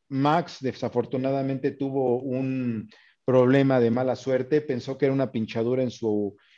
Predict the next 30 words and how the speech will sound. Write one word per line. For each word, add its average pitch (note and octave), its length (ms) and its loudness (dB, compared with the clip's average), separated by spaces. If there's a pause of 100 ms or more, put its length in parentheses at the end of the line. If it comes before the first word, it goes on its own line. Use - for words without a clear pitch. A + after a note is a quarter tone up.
(120)
en A2+ 140 0
su A2 180 2
llanta, B2+ 380 2
pero A2 320 2
no, C3 220 2
no F#3 160 2
sé D#3+ 140 -4
si D3+ 180 0
vieron, C#3+ 360 4
eh, A2 300 2
no, C3 240 -2
no, C3+ 220 -4
no C#3 100 -6
sé C#3+ 140 -6
si B2+ 160 -8
tengas C3 280 0
la B2 100 2
imagen A#2+ 360 0
por A#2 160 0
allí, C3 540 -2
este, A#2+ 500 -6 (200)
Irán, A#2+ 440 2 (380)
pero A#2 400 6
era C#3 180 4
un D3+ 220 0
pedazo B2+ 580 4
de, A2 380 0
eh, G#2+ 720 0
end C#3 180 -2
plate D3 360 0